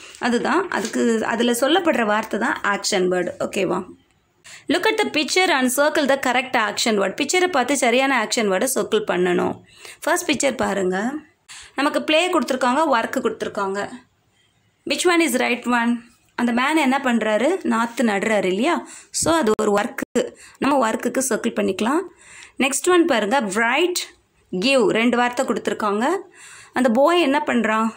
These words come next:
எழுதிக்கிட்டு இருக்கான். எழுதுறதுக்கு நம்ம என்ன சொல்லுவோம்? Write. ரைட்டுக்கு சர்க்கிள் பண்ணிக்கலாம். நெக்ஸ்ட் ஒன் பாருங்க, walk, draw,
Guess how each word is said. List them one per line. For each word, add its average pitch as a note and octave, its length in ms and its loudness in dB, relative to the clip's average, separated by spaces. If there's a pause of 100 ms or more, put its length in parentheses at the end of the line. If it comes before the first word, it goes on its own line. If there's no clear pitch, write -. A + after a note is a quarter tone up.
(140)
எழுதிக்கிட்டு C4 500 0
இருக்கான். - 220 -4
எழுதுறதுக்கு D4+ 460 2
நம்ம C4 180 2
என்ன A#3 180 2
சொல்லுவோம்? C4 520 2 (220)
Write. G3+ 500 -2 (360)
ரைட்டுக்கு C4 480 0 (120)
சர்க்கிள் A#3 260 0
பண்ணிக்கலாம். A3 460 0 (600)
நெக்ஸ்ட் B3 320 -2
ஒன் F4 160 6
பாருங்க, B3 520 2 (120)
walk, F4+ 320 2 (920)
draw, A3 260 2